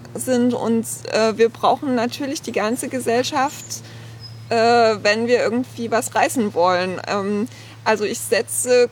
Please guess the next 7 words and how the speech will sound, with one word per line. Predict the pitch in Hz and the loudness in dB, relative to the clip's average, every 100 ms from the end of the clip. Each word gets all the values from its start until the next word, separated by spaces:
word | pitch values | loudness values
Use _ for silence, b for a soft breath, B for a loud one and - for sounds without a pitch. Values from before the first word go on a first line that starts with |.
| - - | -2 -4
große | 214 330 320 285 | -2 0 -2 0
Hoffnung | 262 262 262 262 226 | 0 0 0 0 0
auf, | - 185 240 - - - - | 0 0 0 -8 -18 -16 -2
ähm, | 233 202 233 226 233 226 226 277 B B B - | 0 2 2 2 2 2 0 -2 B B B -12
solche | - 233 247 269 240 | 0 2 2 0 -2
Sachen | 220 247 294 233 226 220 | 0 0 0 0 0 -2
wie, | 220 214 220 208 208 | -4 -2 -2 2 0